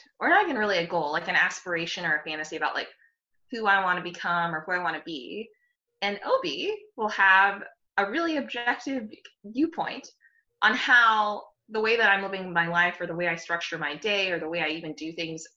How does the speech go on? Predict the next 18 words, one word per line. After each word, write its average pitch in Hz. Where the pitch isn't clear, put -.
around 135
the 285
house, 339
like, 190
little 240
things 202
like 156
that, 165
are 196
not 233
helping 208
me 170
reach 165
those 156
aspirations. -
And 233
to 294
me 330